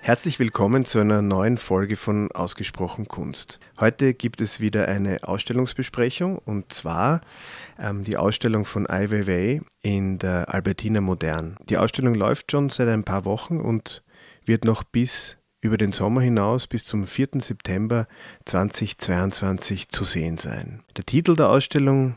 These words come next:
In Search of Humanity. Kuratiert wurde sie von Dieter Buchert und Elsie Lahner und es freut mich sehr,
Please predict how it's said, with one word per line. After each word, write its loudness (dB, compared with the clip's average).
In 4
Search -2
of -2
Humanity. 2
Kuratiert 4
wurde 4
sie 2
von 2
Dieter 4
Buchert 2
und -2
Elsie 2
Lahner 4
und -2
es -12
freut 2
mich 0
sehr, 2